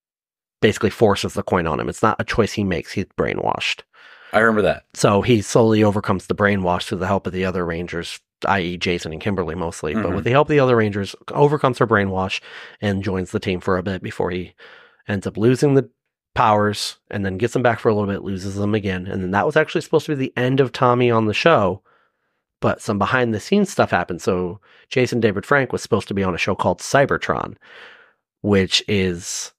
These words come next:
Speaker 1: what turned into V R Troopers. And Brad Hawkins, I think that's the actor's name, not the character's name that he plays.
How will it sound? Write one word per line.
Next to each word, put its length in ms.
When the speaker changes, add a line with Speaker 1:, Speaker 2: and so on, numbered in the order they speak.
Speaker 1:
what 540
turned 280
into 580
V 200
R 140
Troopers. 800
And 200
Brad 400
Hawkins, 1000
I 120
think 260
that's 180
the 120
actor's 420
name, 180
not 200
the 80
character's 500
name 160
that 140
he 60
plays. 340